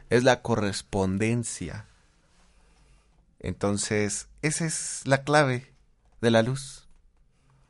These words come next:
Porque ahora todos te dicen a ti, "Buenos días".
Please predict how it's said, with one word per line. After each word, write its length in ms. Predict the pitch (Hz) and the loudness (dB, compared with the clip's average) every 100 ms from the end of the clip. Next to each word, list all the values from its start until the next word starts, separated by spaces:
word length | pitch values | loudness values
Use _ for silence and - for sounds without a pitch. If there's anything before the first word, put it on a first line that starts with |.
| _ | _
Porque 380 | - 107 - - - | -2 0 0 0 4
ahora 340 | 123 139 139 | 6 6 6
todos 500 | 143 139 131 151 - | 6 6 4 -2 -6
te 120 | - | -2
dicen 320 | 107 120 - 110 | 0 0 0 -2
a 80 | |
ti, 100 | 104 | 0
"Buenos 300 | 110 113 110 | 0 2 2
días". 480 | 110 123 110 113 - | 0 -2 -4 -8 -16